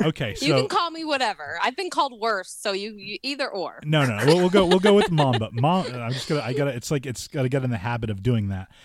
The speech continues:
Speaker 1: Uh, so Mamba, you, you said you weren't caught up with the most recent, uh, season, correct?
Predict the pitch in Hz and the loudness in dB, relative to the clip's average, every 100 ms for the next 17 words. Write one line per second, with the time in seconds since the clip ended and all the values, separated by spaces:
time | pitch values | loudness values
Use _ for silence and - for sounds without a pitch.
0 | - - - 117 113 107 - - 139 135 | -20 -20 -10 -4 -4 -6 -10 -2 2 4
1 | 170 135 123 165 165 175 202 165 143 143 | 4 2 2 0 2 0 0 2 0 0
2 | _ 135 123 113 - - - 110 113 110 | _ -4 -2 -2 -4 -8 -4 0 2 0
3 | - - 113 113 123 - 113 101 - - | -2 -6 -2 0 0 -2 -2 -2 -10 -20
4 | _ _ _ _ _ _ 110 104 101 98 | _ _ _ _ _ _ -10 -6 -4 -6
5 | - - 156 107 92 - 110 113 - - | -8 -2 0 0 -2 -6 -6 -6 -10 -20